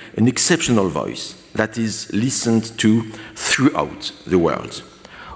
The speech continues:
Orhan Pamuk is a Turkish citizen and the most famous cultural representative of Turkey today, I think. But he is also a citizen of the world,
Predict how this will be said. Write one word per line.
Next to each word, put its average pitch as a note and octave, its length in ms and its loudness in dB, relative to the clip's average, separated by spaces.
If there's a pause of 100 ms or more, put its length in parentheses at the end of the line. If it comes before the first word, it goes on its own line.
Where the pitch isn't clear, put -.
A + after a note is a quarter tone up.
Orhan D#3 280 4
Pamuk D#3 480 0
is C3+ 360 2
a - 20 0
Turkish C3+ 480 0
citizen D#2 540 -2 (360)
and A2 300 0 (300)
the F#2+ 120 2
most A2 220 2
famous A2 460 2
cultural G#2 360 2
representative F#2+ 680 -2
of - 180 -8
Turkey F#2 300 0
today, D#2 400 -2
I - 80 -10
think. D2 380 -2 (360)
But C3+ 140 4
he E3+ 260 2
is F3+ 80 2
also G#2 460 0 (240)
a - 60 0
citizen C3+ 500 2
of A#2 80 2
the A2+ 80 6
world, E2+ 400 0